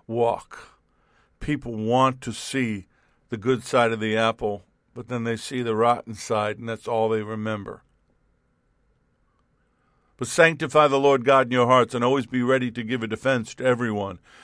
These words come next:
who asks you a reason for the hope that is in you with meekness and fear. First Peter three fifteen. In these times, in a turbulent, unbelieving, ungodly, at times satanic world,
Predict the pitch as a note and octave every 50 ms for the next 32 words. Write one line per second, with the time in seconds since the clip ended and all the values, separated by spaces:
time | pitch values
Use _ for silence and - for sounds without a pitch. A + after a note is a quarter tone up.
0 | - _ - C#3 C#3+ D3 C#3 C3+ C3+ - - - C3 C3+ C3 C3+ C3+ D3 - _
1 | _ _ _ _ _ _ _ _ _ C#3+ C#3 C3+ D#3 D#3+ D3+ C3 G#2+ G#2+ A2 G#2
2 | F#2+ B2+ C3+ B2 B2 C3+ C#3 B2+ G2 - B2 A#2 A2 A#2+ G#2+ B2+ C3+ C3 A#2+ A2
3 | A2 G#2+ A2+ A2 A2 - C#3+ D3 C3+ - - A#2+ A#2+ A2 - A#2+ A#2 A2 G#2 -
4 | - D3 C3+ B2 A2 G#2 F#2+ F#2 - _ _ _ _ _ _ _ _ _ _ _
5 | _ _ _ _ _ _ _ _ _ _ _ _ _ _ _ _ _ _ _ _
6 | - - C#3+ B2+ - - - C#3 B2 A2+ A2 - - C#3 C3 A#2+ B2+ - A#2+ A2
7 | - - - B2+ A#2 G#2 F#2 - _ - - - - _ _ _ - D#3+ E3+ F3+
8 | F3+ F#3+ G3 - - D3+ C3+ B2+ D#3 D#3 D#3+ D#3 - - D#3+ D#3 D3 C3+ B2 A#2
9 | A#2 A2 B2 C#3+ D#3 F3+ F3 E3+ _ _ _ _ _ _ _ _ - - E3 D#3+
10 | F3 E3+ D#3 F3+ F3+ F3+ F#3 F3 - _ _ - D3+ E3+ F#3+ G3 F3 F3 E3 D3+
11 | D3+ D3 C#3 B2+ C3+ C3 C3 - - - F#3 F#3 F#3+ G3 D#3 D#3 C#3 B2+ A#2+ A#2
12 | G#2 A2+ B2+ A#2 - - - - _ _ - F3+ F#3 F#3 - - D#3 D#3 D#3 D#3
13 | D3 C3 - - C3+ B2+ C3 - D3 D3+ D#3 D#3 D#3 D3 - - C3+ C3+ B2+ A#2+
14 | A#2 A2+ A2+ A2+ A2